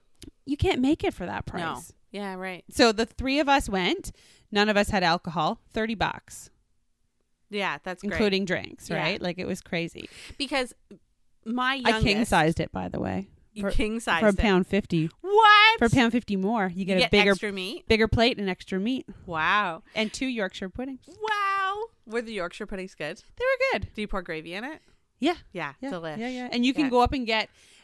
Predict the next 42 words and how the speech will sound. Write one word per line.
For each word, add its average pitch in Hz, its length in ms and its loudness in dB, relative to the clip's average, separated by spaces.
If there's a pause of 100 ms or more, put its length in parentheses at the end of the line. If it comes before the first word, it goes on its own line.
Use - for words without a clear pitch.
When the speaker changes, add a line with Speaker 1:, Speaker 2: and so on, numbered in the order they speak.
Speaker 1:
you 220 160 0
don't, 254 160 2
it's 233 100 -8
not 247 140 4
unlimited 247 420 0
meat, 190 300 -4
but 214 80 -4
it's 208 140 -4
unlimited 185 500 -4
stu-, - 220 -16 (120)
other 175 260 -10
stuff. 254 380 -8
Speaker 2:
Yeah. 226 180 -6
Speaker 1:
Like, 165 100 -6 (220)
so - 120 -14
you 190 80 -8
can 185 100 -10
go 170 60 -6
up 165 80 -6
and 165 80 -8
get - 120 -12
more 160 100 -12
stuffing, - 540 -14
but 170 100 -6
you 175 80 -6
don't - 120 -8
need - 160 -12
to. - 140 -16
It's - 320 -20 (140)
enough. 156 200 -10 (180)
Speaker 2:
As 262 260 2
we 311 100 -10
have 262 160 -10
discussed - 480 -10
on 190 140 -10
previous 180 420 -8
podcast 156 460 -10
episodes, - 520 -12
my 196 220 -2
youngest, 190 840 -8
who 214 100 -8
is 190 100 -6